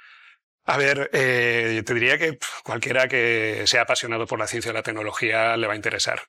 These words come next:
Eh, es un poco también mi visión personal del asunto, porque como ha dicho Quique, es, una ingeniería industrial tiene muchos campos y seguro que hay muchas más sensibilidades que, que pueden entrar ahí.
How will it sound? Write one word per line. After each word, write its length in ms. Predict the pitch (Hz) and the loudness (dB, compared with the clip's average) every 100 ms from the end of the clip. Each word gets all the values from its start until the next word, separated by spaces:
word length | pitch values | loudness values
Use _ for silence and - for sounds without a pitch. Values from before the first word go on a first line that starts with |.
| - _ | -20 _
Eh, 560 | - 117 107 107 113 120 123 - | -2 0 0 -2 -4 -8 -12 -4
es 140 | 123 135 | -2 -2
un 80 | |
poco 180 | 127 127 | -2 0
también 260 | 117 117 131 | 0 -2 -2
mi 80 | 123 | 2
visión 240 | 110 120 | 2 2
personal 360 | 120 - 117 113 | -2 0 0 0
del 80 | |
asunto, 280 | 107 139 143 | -2 -2 -4
porque 280 | 131 110 107 | -4 -6 -8
como 160 | 113 107 | -4 -4
ha 40 | |
dicho 220 | 107 - | -2 -2
Quique, 360 | - - 123 - | -2 0 -2 -2
es, 440 | - 131 110 - - - | -6 -2 2 4 4 2
una 120 | 123 | -6
ingeniería 240 | - 110 | -4 -4
industrial 360 | 104 104 113 104 | -2 -2 -2 -4
tiene 200 | - 110 | -6 -6
muchos 420 | 107 113 120 123 - | -4 -2 -2 -2 -2
campos 380 | 110 107 139 | -4 -2 -4
y 40 | 107 | -4
seguro 200 | 104 107 | -6 -2
que 80 | 110 | -2
hay 60 | |
muchas 260 | 113 - 104 | 0 -2 0
más 140 | 113 | -2
sensibilidades 720 | - 120 113 104 101 104 107 | 0 0 0 -2 -2 -2 -4
que, 420 | - 113 101 104 110 | -4 -8 -10 -14 -10
que 360 | - 107 98 95 | -6 -4 -6 -6
pueden 260 | 117 107 | -6 -4
entrar 280 | 101 101 104 | -6 -4 -2
ahí. 220 | 101 101 | -2 -2